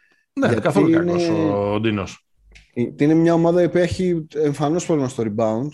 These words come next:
Speaker 2: με την έννοια ότι δεν έχει ψηλά κορμιά, δεν έχει... Και ο, και ο Μίτογλου έδινε, όπως και ο Μέλι, βασίζ-, βασίζονται δηλαδή σε αυτούς τους δύο που είναι και spacers, ας πούμε, αλλά και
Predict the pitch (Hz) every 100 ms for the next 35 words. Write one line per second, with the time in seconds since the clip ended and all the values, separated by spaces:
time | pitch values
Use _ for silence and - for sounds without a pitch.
0 | - _ _ - 120 120 131 131 135 143
1 | 135 - 139 131 135 120 120 123 127 131
2 | 127 127 120 135 127 120 127 135 156 160
3 | 156 160 165 165 160 160 _ _ _ 131
4 | 147 - 160 143 139 139 127 117 101 123
5 | 127 151 135 127 127 143 147 139 135 135
6 | - 147 135 120 139 139 123 101 - _
7 | _ _ _ _ 143 151 151 147 156 156
8 | - 147 143 123 120 104 110 - 117 113
9 | 107 98 98 117 113 143 147 131 117